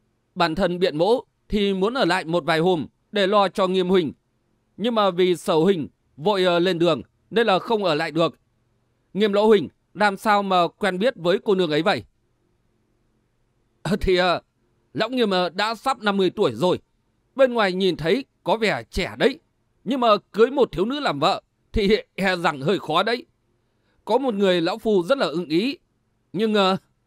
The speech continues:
nhưng" <laughs> Ngũ Nhạc Nhất Kiếm bỗng cười hỏi và đáp lại cái nháy mắt của Sở Vân. "Có phải là Tiểu Thúy hay không?" "Người, ờ, người, người làm sao mà biết được?"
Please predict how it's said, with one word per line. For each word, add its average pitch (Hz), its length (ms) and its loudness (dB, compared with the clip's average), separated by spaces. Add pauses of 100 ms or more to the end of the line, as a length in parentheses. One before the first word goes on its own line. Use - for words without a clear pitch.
(200)
nhưng" 208 500 -2
<laughs> - 1900 -12
Ngũ 180 200 0
Nhạc 240 200 -2
Nhất 180 280 -4
Kiếm 175 280 0
bỗng 226 160 -2
cười 180 200 2
hỏi 160 300 0 (280)
và 180 280 2
đáp 240 200 -4
lại 202 160 -2
cái 160 200 -4
nháy 180 140 -4
mắt 226 240 -4
của 185 120 -2
Sở 165 180 -2
Vân. 139 280 -2 (1300)
"Có 208 140 2
phải 190 240 2
là 175 200 2
Tiểu 175 240 0
Thúy 160 180 2
hay 226 120 2
không?" 160 240 0 (1600)
"Người, 262 220 4
ờ, 247 160 4 (160)
người, 262 320 -2 (220)
người 294 180 6
làm 269 180 2
sao 262 240 2
mà 240 140 0
biết 277 160 -4
được?" 220 220 0